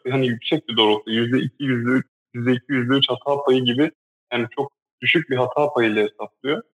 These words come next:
E, ve bunu, e, gayet detaylı bir şekilde raporlandırıyor.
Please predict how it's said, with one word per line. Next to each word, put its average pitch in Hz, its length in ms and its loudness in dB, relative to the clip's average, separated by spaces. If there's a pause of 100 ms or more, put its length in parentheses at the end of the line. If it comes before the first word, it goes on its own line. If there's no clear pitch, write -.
(760)
E, 143 80 0 (420)
ve 190 220 4
bunu, 185 300 2 (160)
e, 139 60 0 (540)
gayet 156 320 2
detaylı 160 340 2
bir 127 60 2
şekilde 160 300 2
raporlandırıyor. 135 800 2